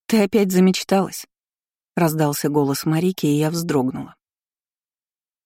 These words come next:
"Мы уже полчаса делаем это упражнение, я сейчас умру", —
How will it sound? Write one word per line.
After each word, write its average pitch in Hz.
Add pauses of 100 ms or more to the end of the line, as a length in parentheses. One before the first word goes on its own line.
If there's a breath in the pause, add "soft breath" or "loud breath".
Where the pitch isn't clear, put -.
(580)
"Мы 208
уже 202
полчаса 226
делаем 165
это 160
упражнение, 156
я 202
сейчас -
умру", — 143